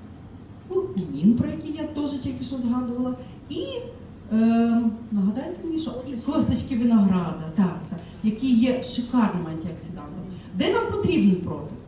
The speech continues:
От пам'ятаєте, що було в ускладненнях після ковіду? Легені, серце,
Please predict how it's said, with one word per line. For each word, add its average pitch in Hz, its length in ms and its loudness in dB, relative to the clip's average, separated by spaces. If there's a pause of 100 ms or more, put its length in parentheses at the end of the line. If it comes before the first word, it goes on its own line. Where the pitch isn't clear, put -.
От - 240 0
пам'ятаєте, 403 580 4
що 320 220 -2
було 269 680 0
в 185 40 4
ускладненнях 175 800 2
після 180 320 -2
ковіду? 160 300 -2 (1200)
Легені, 330 520 2 (680)
серце, 320 480 -4